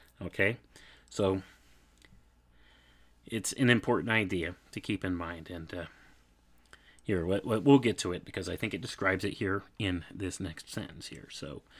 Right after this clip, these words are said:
uh, let me read that again, and then I'll just continue on. To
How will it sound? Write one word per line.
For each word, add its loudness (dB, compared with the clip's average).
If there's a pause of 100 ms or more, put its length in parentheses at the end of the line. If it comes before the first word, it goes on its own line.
(360)
uh, -4 (160)
let 6
me 6
read 4
that 4
again, 0
and -2
then 4
I'll 2
just -2
continue -4
on. -10 (1500)
To 6